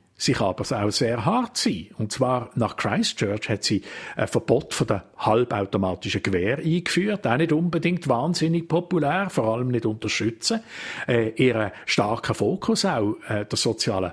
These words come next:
Ungerechtigkeit, den Ende zu setzen, das ist ganz etwas Wichtiges in ihrem, äh, politischen, äh, in ihrem politischen Programm. Und, äh,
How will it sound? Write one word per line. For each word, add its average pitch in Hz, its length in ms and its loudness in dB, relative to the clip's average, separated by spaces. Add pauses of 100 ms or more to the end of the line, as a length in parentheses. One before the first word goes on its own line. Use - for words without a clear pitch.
(100)
Ungerechtigkeit, 185 1000 0
den 107 100 0
Ende 117 200 -2
zu - 180 0
setzen, 147 320 -2
das 104 160 -4
ist - 180 -6
ganz 143 400 0
etwas 151 380 -2
Wichtiges 160 460 -4
in 135 100 -4
ihrem, 143 220 -4 (380)
äh, 117 280 0
politischen, 120 680 0
äh, 113 520 0 (840)
in 127 180 2
ihrem 113 220 2
politischen 101 420 -2
Programm. 127 440 -2 (400)
Und, 120 320 2
äh, 104 220 0